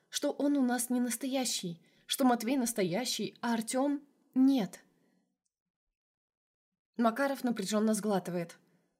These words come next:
"Оль, я даже не знаю, что сказать", выдыхает чуть хрипло. Накрываю его руку своей. Чувствую, как пальцы дрожат от волнения. "Ничего не говори. Просто... Если можешь, дай моему сыну свою фамилию".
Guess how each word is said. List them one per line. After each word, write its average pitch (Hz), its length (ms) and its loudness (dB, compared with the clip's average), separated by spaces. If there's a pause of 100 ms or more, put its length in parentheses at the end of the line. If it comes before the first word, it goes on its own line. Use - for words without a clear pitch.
(600)
"Оль, 180 300 0
я 170 240 -4
даже 175 260 -2
не 180 120 2
знаю, 175 240 -2
что - 140 -8
сказать", 196 540 -8 (540)
выдыхает 190 560 2
чуть 208 220 -4
хрипло. 185 520 -2 (380)
Накрываю 240 500 0
его 196 240 -2
руку 202 220 -2
своей. 190 500 -4 (420)
Чувствую, 240 400 0
как 196 200 -2
пальцы 226 320 -2
дрожат 190 380 -2
от 190 100 -10
волнения. 202 640 0 (960)
"Ничего 233 480 0
не 196 100 4
говори. 196 480 -2 (220)
Просто... 226 560 -4 (720)
Если 247 280 -4
можешь, 233 540 -2 (140)
дай 262 240 2
моему 202 320 2
сыну 247 340 0
свою 214 320 -4
фамилию". 190 600 -2